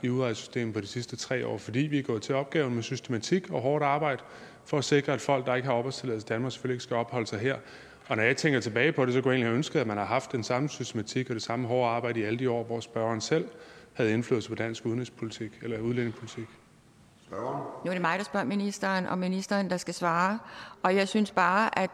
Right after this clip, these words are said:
Speaker 3: øh, det er utilfredsstillende, at man ikke kan få et mere konkret svar fra ministeren, i stedet for at tale udenom igen, igen, igen. Nu på nummer tre svar. Jeg vil godt vide, agter man fortsat at arbejde på, at Danmark gør det alene,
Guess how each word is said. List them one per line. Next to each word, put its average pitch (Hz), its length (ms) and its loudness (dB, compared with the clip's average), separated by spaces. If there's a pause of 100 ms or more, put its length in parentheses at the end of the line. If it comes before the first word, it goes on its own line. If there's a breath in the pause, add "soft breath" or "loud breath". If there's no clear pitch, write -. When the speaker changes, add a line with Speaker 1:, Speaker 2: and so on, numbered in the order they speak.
Speaker 3:
øh, 185 60 2
det 180 140 0
er 190 100 2
utilfredsstillende, 208 880 0
at 185 80 2
man 180 180 0
ikke 208 120 -4
kan 226 100 -2
få 220 160 2
et - 100 -2
mere 208 180 2
konkret 214 500 0
svar - 300 2
fra - 120 -4
ministeren, 220 500 4
i 196 60 0
stedet 196 220 0
for 220 100 0
at 208 80 0
tale 202 240 2
udenom 220 380 4
igen, 208 280 2
igen, 220 220 4
igen. 233 280 4 (360 loud breath)
Nu 226 120 6
på 220 120 4
nummer 202 220 4
tre 208 280 0
svar. - 460 2 (300 loud breath)
Jeg 202 60 2
vil 196 80 4
godt 247 200 6
vide, 226 460 6 (180)
agter 233 340 2
man 214 300 4 (140)
fortsat 233 460 4
at 202 60 6
arbejde 220 480 4
på, 214 140 4
at - 180 0
Danmark 208 340 4
gør 202 160 4
det 208 160 2
alene, 214 460 4